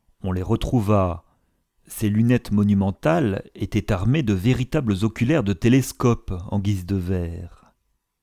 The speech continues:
Pendant le massage, elles s'étaient détachées de ses tempes auxquelles elles semblaient vissées, comme si une tige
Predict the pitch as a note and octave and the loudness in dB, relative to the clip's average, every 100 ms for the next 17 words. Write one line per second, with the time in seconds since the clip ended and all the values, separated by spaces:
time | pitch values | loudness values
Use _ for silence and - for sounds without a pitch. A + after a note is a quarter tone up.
0 | _ _ G#2+ G#2 G#2 G2 F#2 E2 - A2 | _ _ -2 0 -2 -2 -4 -6 -4 -2
1 | C3+ A#2+ F2+ F#2 G2 G2+ - G2 G#2+ G2 | 0 -2 -6 -8 -6 -6 -6 -4 -2 0
2 | G2+ G2+ - B2+ C3+ G#2 - F#2+ - A#2+ | 0 -2 0 -2 0 -2 -4 -6 -2 0
3 | C3+ A#2 - - - - B2 A2 F#2 - | 0 -2 -6 -10 -8 -2 2 2 0 -2
4 | G2 A2+ A2+ G2+ G2 - G2+ F#2 - _ | 2 2 2 0 -8 -6 -6 -6 -10 _
5 | _ - G#2+ F#2+ - A#2+ A2 G2+ - D3+ | _ -6 -4 -4 -4 0 0 0 -4 -2
6 | A#2 F#2 | 0 -2